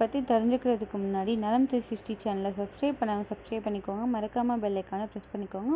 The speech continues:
வாங்க வீடியோக்குள்ள போலாம். பூசணிக்காய் வெண்மையான நிறத்துல இருக்கும், பழுப்பு ஆரஞ்சு நிறத்துலையும் இருக்கும். பொதுவா நம்ம வெள்ளை பூசணிக்காவும் மஞ்சள் பூசணிக்காவும் அதிகமா பயன்படுத்துறோம். இரண்டுமே உடலுக்கு மிகவும் பசியடைக்காத சத்து நிறைந்த உணவாகவே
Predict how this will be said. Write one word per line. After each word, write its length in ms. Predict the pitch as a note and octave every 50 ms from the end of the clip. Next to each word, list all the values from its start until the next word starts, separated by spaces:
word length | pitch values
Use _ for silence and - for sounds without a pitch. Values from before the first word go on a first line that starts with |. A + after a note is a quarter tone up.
| F4 E4+
வாங்க 220 | D#4+ C#4+ C4 A#3+ A3+
வீடியோக்குள்ள 380 | G#3 G3 G3 F#3 - G3+ A#3 A#3+ -
போலாம். 240 | G#3+ G3 F#3 F#3 F#3 - - - - - - - - - - - - - - - -
பூசணிக்காய் 680 | D4 D4+ D4+ D4+ - C#4 B3+ A#3 G3 - - A3 A3+ G#3+
வெண்மையான 500 | G#3 G#3 G#3+ A#3 B3+ C4+ C4 B3+ B3+ B3+ A#3+
நிறத்துல 380 | G#3+ G3 G3 G3 G3 - G#3 A3+ A3+
இருக்கும், 280 | G#3 F#3+ - - - - - - - - - - - - -
பழுப்பு 360 | - A3+ A#3 C4+ C#4+ - - D4 B3+ A3+
ஆரஞ்சு 340 | G#3+ G#3+ A3+ A3+ A3 - G#3+ -
நிறத்துலையும் 540 | G#3+ G3 G3 F#3+ F#3+ F#3+ F#3+ G3+ A#3+ B3 G#3+
இருக்கும். 260 | F#3+ F#3 - - - - - - - -
பொதுவா 380 | A#3 A3+ A3 C4 C4 A#3 A3+ A#3 B3
நம்ம 240 | A#3+ A#3 G#3+ G#3 G#3 G#3 G3
வெள்ளை 220 | G3 G3+ A3 B3+ B3+ -
பூசணிக்காவும் 680 | B3 A#3 - - G#3+ F#3+ - - F#3+ F#3 G3 A#3 A#3+ A#3
மஞ்சள் 280 | G#3 G#3 A3 B3 B3+ B3
பூசணிக்காவும் 600 | A#3+ G#3+ - - G#3 F#3+ - - F#3+ G3+ A#3+ B3 G#3+
அதிகமா 340 | G#3 F#3 G3+ G3 G3 F#3+ G#3 G#3+ G3+
பயன்படுத்துறோம். 540 | G#3 F#3+ F#3 F#3 F3+ E3+ - - F3+ - - - - - - - - - - A#3
இரண்டுமே 440 | B3 C#4 D4+ D#4 D4+ C#4 A#3 A3 A#3+ B3+ A#3
உடலுக்கு 380 | G#3 G#3 G#3+ G#3 G#3 G3+ - A#3 A3+ G#3
மிகவும் 360 | G3 F#3 F#3+ G3+ G#3+ A#3+ C4 C4 B3 -
பசியடைக்காத 760 | G#3 G3+ - - C4 C4 B3 A#3 A3 G#3 - G3+ F#3+ F#3+ A#3 A#3 -
சத்து 280 | A3 G#3 G3+ - B3 B3 A3+
நிறைந்த 300 | G#3 F#3+ G3 G3 A3 G#3+ G#3
உணவாகவே 440 | F#3+ G3 G3+ G3+ F#3+ F3+ F3 G3 A#3